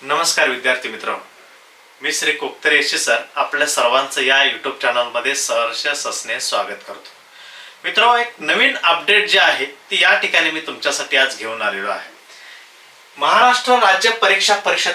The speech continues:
पुणे, महाराष्ट्र राज्य परीक्षा परिषद पुणे यांच्या वतीनं या शैक्षणिक वर्षापासून इयत्ता सातवी स्कॉलरशिप आणि इयत्ता चौथी स्कॉलरशिपसाठी नियोजन जे आहे ते केलेलं आहे.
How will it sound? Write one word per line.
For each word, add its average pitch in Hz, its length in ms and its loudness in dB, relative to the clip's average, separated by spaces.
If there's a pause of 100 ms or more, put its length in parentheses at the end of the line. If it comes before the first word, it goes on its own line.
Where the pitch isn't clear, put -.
पुणे, 131 200 -2 (420)
महाराष्ट्र 143 540 0
राज्य 170 280 2
परीक्षा 147 380 0
परिषद 156 380 -2
पुणे 123 300 -6 (500)
यांच्या 180 400 2
वतीनं 240 400 2
या 202 400 4
शैक्षणिक 214 480 0
वर्षापासून 170 680 0 (480)
इयत्ता 202 420 2
सातवी 208 600 0
स्कॉलरशिप 202 640 2
आणि 185 160 4
इयत्ता 185 260 4
चौथी 196 460 -4
स्कॉलरशिपसाठी 147 1040 0 (280)
नियोजन 165 500 2
जे 156 120 2
आहे 143 260 2
ते 151 60 2
केलेलं 131 400 2
आहे. - 160 0